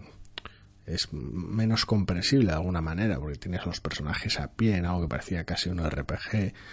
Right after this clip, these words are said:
pero también las monturas de dragón, y ahí ya parece que estás jugando a un Afterburner, no sé, era una cosa, una cosa un poquito demencial. Entiendo que a Platinum les gusta forzar la maquinaria, y es de agradecer,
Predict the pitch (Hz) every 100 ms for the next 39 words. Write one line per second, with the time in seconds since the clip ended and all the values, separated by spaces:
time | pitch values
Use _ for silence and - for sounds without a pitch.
0 | - - - - 76 71 90 87 78 80
1 | 78 98 87 85 80 76 107 92 80 82
2 | 78 - - - 90 - 76 80 80 76
3 | - 85 73 87 120 95 95 98 113 127
4 | 123 123 123 120 - - - - - -
5 | 156 151 165 135 104 123 147 123 95 85
6 | - 98 82 78 101 107 98 80 - -
7 | - 85 87 - 101 110 92 78 85 -
8 | 95 87 78 80 76 - 90 80 73 -
9 | 73 82 87 73 65 92 87 87 76 76
10 | - 92